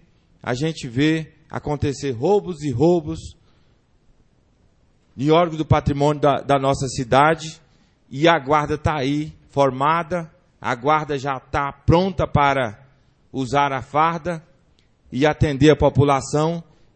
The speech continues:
Infelizmente, a guarda não pode entrar, por quê? Agora vamos falar com o prefeito, é, vou pedir aquilo ali do governo, que já leva essa mensagem, pessoa muito inteligente, também apoiou a guarda aqui em toda a gestão,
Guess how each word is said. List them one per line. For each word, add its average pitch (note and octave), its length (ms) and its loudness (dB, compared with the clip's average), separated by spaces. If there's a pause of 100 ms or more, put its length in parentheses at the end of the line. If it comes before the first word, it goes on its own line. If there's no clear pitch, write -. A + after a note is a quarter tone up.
(220)
Infelizmente, E3+ 1000 0 (340)
a C#3+ 140 2
guarda D3 460 2
não C#3+ 180 -4
pode C3+ 540 0 (260)
entrar, C3 360 -2
por C3 180 -4
quê? G#2 320 -4 (480)
Agora F#3 340 4
vamos G#3+ 380 0
falar D#3 300 0
com D3+ 140 -6
o C3 40 -10
prefeito, C3 680 0 (460)
é, B2 380 2
vou C3+ 180 2
pedir C3+ 380 0
aquilo C3+ 240 -2
ali C3 160 -2
do B2+ 120 -2
governo, D3 540 0 (760)
que A#2+ 100 -8
já B2+ 180 0
leva C3 280 2
essa B2+ 180 -6
mensagem, A#2+ 680 -8 (520)
pessoa C3 360 2
muito C#3 300 -6
inteligente, B2+ 560 -6
também C3+ 260 -6
apoiou B2+ 300 -4
a A#2+ 60 -2
guarda A#2 380 -4
aqui B2 140 -10
em B2 80 -8
toda C3+ 280 -4
a - 20 -6
gestão, C3 540 -2